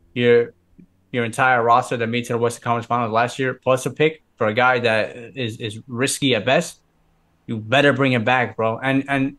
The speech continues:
already, like, there's talks about giving him, like, a three-year, four-year contract. There's no, like, what other team is gonna give him a four-year contract? So, like, you,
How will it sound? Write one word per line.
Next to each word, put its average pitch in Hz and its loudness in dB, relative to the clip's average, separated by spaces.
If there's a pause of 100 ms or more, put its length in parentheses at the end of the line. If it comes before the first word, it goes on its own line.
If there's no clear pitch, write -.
already, 139 2
like, 107 0 (720)
there's 127 -2
talks 147 2
about 120 0
giving 135 0
him, 135 0
like, 113 -2
a 101 -8
three-year, 127 -2
four-year 131 -2
contract. 143 -2 (280)
There's 160 2
no, 196 0
like, 117 2
what 120 2
other 180 4
team 156 0
is 113 -4
gonna 120 -4
give 135 0
him 117 0
a 101 -2
four-year 123 -2
contract? 120 -4
So, 104 -4
like, 101 -8
you, 127 -12